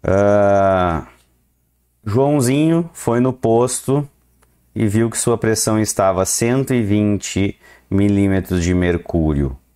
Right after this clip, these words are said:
para a pressão sistólica e oitenta milímetros de mercúrio a sua pressão diastólica, né? Limítrofe para a pressão arterial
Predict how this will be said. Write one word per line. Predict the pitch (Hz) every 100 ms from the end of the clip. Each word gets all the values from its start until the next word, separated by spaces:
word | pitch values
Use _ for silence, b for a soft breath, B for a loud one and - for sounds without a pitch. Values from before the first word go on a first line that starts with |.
| _
para | 76 76 76 73 -
a | 78 76
pressão | - 80 76 - 76
sistólica | - 113 - 113 117 120 127 123 _ B B B B _
e | 101 101
oitenta | 107 107 - 98 95 101 101 - 104 107 110 _ _ _ _ _ _ 98
milímetros | 98 92 90 90 82 85 82
de | 80
mercúrio | 80 87 95 - 95 104 104 110 b b b
a | -
sua | 123 - 107
pressão | 101 101 - 95 92
diastólica, | 98 104 - 76 - - -
né? | - 165 180
Limítrofe | 143 143 139 143 131 127 127
para | - 113
a |
pressão | 110 104 - 110
arterial | 101 104 98 87 90 92